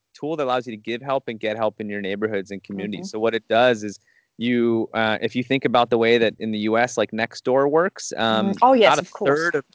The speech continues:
Speaker 2: Mm-hmm.
Speaker 1: of posts in Nextdoor, a-, people asking for help or, or offering help. So it could be, or, or advice. And so it could be someone, you know, just saying, "Hey, I, I, you know, I need, uh, help, um, yeah, breaking down boxes," or, "We're looking for a babysitter in the community," or,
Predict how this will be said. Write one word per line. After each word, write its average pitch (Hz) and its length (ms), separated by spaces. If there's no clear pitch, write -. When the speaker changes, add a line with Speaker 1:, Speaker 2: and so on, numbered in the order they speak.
Speaker 2:
Mm-hmm. 120 140
Speaker 1:
of 120 160
posts 170 280
in 117 100
Nextdoor, 113 420
a-, 85 320
people 131 300
asking 123 340
for 113 120
help 120 280
or, 110 140
or 104 180
offering 98 440
help. - 200
So 156 160
it 156 80
could 185 240
be, 151 220
or, 131 240
or 123 140
advice. 117 520
And 120 100
so 131 140
it 131 80
could 147 160
be 139 140
someone, 127 640
you 120 120
know, 117 140
just 117 220
saying, 123 180
"Hey, 120 320
I, 113 100
I, 113 120
you 110 100
know, 110 100
I 110 120
need, 113 260
uh, 107 360
help, 117 220
um, 113 240
yeah, 151 160
breaking 110 380
down 110 220
boxes," 107 420
or, 104 100
"We're 107 120
looking 117 340
for 117 320
a 113 80
babysitter 110 680
in 104 100
the 98 80
community," 98 600
or, 104 540